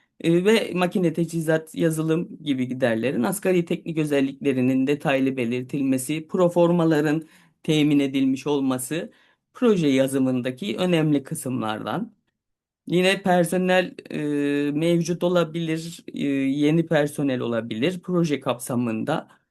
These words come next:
e, size fayda sağlayacak personellerin gider olarak yazılması. Hmm,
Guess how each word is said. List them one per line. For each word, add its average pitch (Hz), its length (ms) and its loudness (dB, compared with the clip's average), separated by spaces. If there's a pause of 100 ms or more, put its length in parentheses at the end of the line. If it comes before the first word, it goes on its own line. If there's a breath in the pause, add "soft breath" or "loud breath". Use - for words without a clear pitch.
(220)
e, 127 960 -2
size 175 300 0
fayda 165 380 2
sağlayacak 117 600 -4
personellerin 135 920 0
gider 123 240 -2
olarak 107 440 -6
yazılması. 107 800 -6 (1900)
Hmm, 120 440 -8